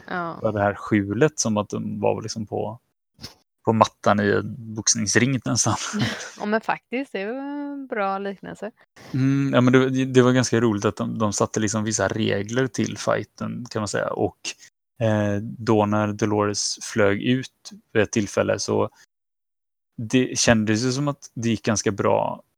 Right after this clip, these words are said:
Speaker 2: eller likvärdigt bra för dem. Och det kändes som att Dolores
Speaker 1: Mm.
Speaker 2: absolut hade kunnat vunnit där. Men i och med att hon hamnade utanför och stod
Speaker 1: Mm.
Speaker 2: utanför taket så, eh,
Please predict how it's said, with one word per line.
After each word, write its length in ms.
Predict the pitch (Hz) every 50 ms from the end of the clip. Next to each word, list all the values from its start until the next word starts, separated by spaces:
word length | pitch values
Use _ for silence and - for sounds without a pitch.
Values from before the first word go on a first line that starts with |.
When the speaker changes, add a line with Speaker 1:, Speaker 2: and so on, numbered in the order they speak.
| _ _ - -
Speaker 2:
eller 200 | 107 110 110 104
likvärdigt 580 | 104 110 113 104 - - - 117 113 143 139
bra 200 | 135 123 117 113
för 220 | - - 110 104 101
dem. 280 | 101 104 120 - -
Och 80 | - 107
det 80 | 110
kändes 320 | 104 - 113 107 104 101 -
som 120 | 117 110
att 100 | 110 107
Dolores 300 | - 113 113 110 104 104
Speaker 1:
Mm. 60 | 110
Speaker 2:
absolut 440 | 113 - - - 113 110 101 98 -
hade 160 | 104 101 107
kunnat 360 | 98 - 107 101 98 101 101 _ - - - _ _ _ _ _ _ _ _ _ _ _ _ -
vunnit 560 | 117 104 113 113 107 98 98 117 151 156 -
där. 340 | - 101 90 92 110 127 127 -
Men 320 | 123 110 110 107 104 110
i 180 | 117 113 107 107
och 60 | 113
med 100 | 117 107
att 80 | 101 -
hon 140 | - 104
hamnade 320 | 98 107 104 98 95 95 113
utanför 720 | - 113 101 98 - - - 110 98 - - 131 135 120 107
och 80 | 110 104
stod 240 | - - 110 101
Speaker 1:
Mm. 140 | 104 104 -
Speaker 2:
utanför 260 | 156 - 101 92 -
taket 560 | - - - 107 107 104 101 _ - 143 135 - _ - - - _ _ _ _ _ _ _ _ _ _ _ _ _ _ -
så, 640 | - - - - - 117 107 104 104 101 101 101 101 101 101 98 98 98 95 98
eh, 100 | 101 104